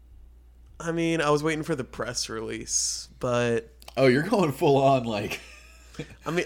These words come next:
Speaker 1: I'm not gonna,
Speaker 2: you're not
Speaker 1: I'm
Speaker 2: just
Speaker 1: not
Speaker 2: gonna tell
Speaker 1: gonna
Speaker 2: family and friends. You're like, "I wanna tell the world that I'm a vigilante."
Speaker 1: I won't affirm or deny such allegations, but I will
Speaker 2: Mm.
Speaker 1: have a press conference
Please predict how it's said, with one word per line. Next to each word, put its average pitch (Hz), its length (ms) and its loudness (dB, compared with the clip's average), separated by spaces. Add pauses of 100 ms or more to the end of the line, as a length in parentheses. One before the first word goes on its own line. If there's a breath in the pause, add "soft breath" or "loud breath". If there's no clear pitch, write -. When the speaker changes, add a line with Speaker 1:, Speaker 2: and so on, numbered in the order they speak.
Speaker 1:
I'm 170 140 0
not 214 160 2
gonna, 196 120 2
Speaker 2:
you're 160 80 6
not 170 100 6
Speaker 1:
I'm 165 40 4
Speaker 2:
just 151 80 4
Speaker 1:
not 147 80 4
Speaker 2:
gonna 139 120 6
tell 135 180 8
Speaker 1:
gonna 123 120 2
Speaker 2:
family 120 240 0
and 98 100 -6
friends. 92 360 -4
You're 95 100 -4
like, 90 220 -4
"I 85 60 -4
wanna 104 200 -6
tell 98 200 -4
the 87 60 -8
world 85 380 -4
that 82 100 -6
I'm 82 140 -8
a 82 60 -12
vigilante." 78 640 -12 (380)
Speaker 1:
I 139 100 0
won't 160 340 0
affirm 135 480 -2
or 135 200 2
deny 120 600 -4
such - 300 -4
allegations, 151 680 -2
but - 300 -2
I 131 120 0
will 139 280 4
Speaker 2:
Mm. 151 40 6
Speaker 1:
have 131 100 2
a 127 80 2
press - 320 -4
conference - 760 -10